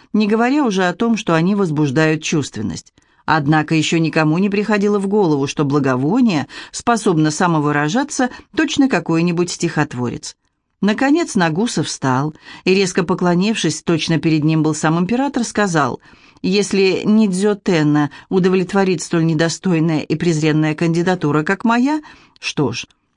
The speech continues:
тогда я вызовусь быть его соперником". Кусакаба воззрился на него, не веря своим ушам. "С позволения сказать, Нагуса-сенсей,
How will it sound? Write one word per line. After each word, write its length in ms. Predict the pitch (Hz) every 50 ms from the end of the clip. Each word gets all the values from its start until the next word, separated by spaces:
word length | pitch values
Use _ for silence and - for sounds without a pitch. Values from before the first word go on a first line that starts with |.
| _ _ _ _ _ _ _ _ _ _ _ - - _ _ _ _ - _
тогда 280 | - 208 208 202 220 254
я 160 | 277 285 277
вызовусь 540 | 247 214 185 156 175 196 233 240 - - -
быть 320 | - 156 147 156 151 -
его 180 | 190 190 175 160
соперником". 800 | 156 - 190 180 - 147 139 127 131 135 131 - 127 135 - - _ _ _ _ _ _ _ _ _ _ _ _ _ _
Кусакаба 560 | - 262 - 339 302 302 370 359 349 277 247
воззрился 600 | 214 208 202 190 165 175 175 180 170 165 - 202
на 100 | 202 208
него, 240 | 208 208 208 208 220
не 160 | 202 175 156
веря 220 | 135 147 147 170 185
своим 420 | 180 - 156 151 151 160 165 151
ушам. 460 | 135 131 - - 147 143 143 143 135 - _ - - - - - - _
"С 120 | - -
позволения 580 | - 214 190 185 196 202 196 196 185 185 185 180
сказать, 500 | - - - 190 190 185 226 240 233 240
Нагуса-сенсей, 1040 | 180 160 156 151 139 147 143 - 151 147 - 160 156 147 - - 156 151 151 147